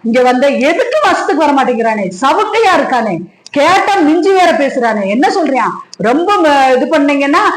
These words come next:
எனக்கே பிறக்கலன்னு நான் சொல்லுவேன்னா, இதெல்லாம் என்னையா வார்த்தை? நீயும் ஒரு ஆம்பளை தானே, இப்படி சொல்லிருவியா?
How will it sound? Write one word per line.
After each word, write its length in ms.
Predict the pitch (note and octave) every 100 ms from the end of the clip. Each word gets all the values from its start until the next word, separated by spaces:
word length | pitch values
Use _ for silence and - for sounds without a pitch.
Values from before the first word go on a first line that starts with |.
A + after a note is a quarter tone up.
| -
எனக்கே 420 | A#3+ B3 D#4+ F4+
பிறக்கலன்னு 560 | F#4+ D4 D4+ E4+ F#4+ F4
நான் 200 | D#4 D4+
சொல்லுவேன்னா, 420 | C#4+ D4 D4+ D#4+
இதெல்லாம் 320 | B3+ D4 C4+
என்னையா 500 | G#3+ B3+ D#4 F4+ E4+
வார்த்தை? 680 | A#3+ G3 G#3+ C4+ D#4 - B3+ G3 G3 F#3+ -
நீயும் 300 | A#3 C#4+ F#4
ஒரு 120 | D#4+ B3+ D4+
ஆம்பளை 260 | D#4+ D4
தானே, 220 | B3 A#3 E4 G#4 F#3+ - - -
இப்படி 200 | B3+ D4
சொல்லிருவியா? 920 | D4+ E4 F#4 D4 G#3+ C#4+ F#4+ - -